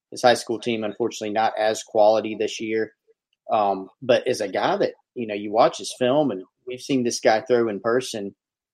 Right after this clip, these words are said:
there are definitely some things that are really intriguing about his game. You know, um, he's got size, obviously. When, when you look at his size, he's legit, you know, six-foot-four, six-foot-five. He's up to about two hundred and ten pounds or so.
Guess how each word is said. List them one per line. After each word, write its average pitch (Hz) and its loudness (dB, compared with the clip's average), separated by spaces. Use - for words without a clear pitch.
there 127 6
are 107 -4
definitely 123 4
some 107 -10
things 123 -4
that 110 0
are 95 0
really 123 4
intriguing 110 -2
about 101 2
his 95 -6
game. 98 -6
You 110 -8
know, 104 0
um, 98 -4
he's 117 -4
got 110 2
size, 110 2
obviously. 107 0
When, 101 -8
when 107 -10
you 104 -6
look 113 -2
at 92 -8
his 92 -8
size, 107 2
he's 107 -8
legit, 98 -2
you 104 -8
know, 92 -6
six-foot-four, 107 -6
six-foot-five. 107 -2
He's 107 -6
up 104 0
to 104 -2
about 101 0
two 113 -4
hundred 107 -2
and 95 -8
ten 107 -6
pounds 104 -4
or 98 -6
so. 104 0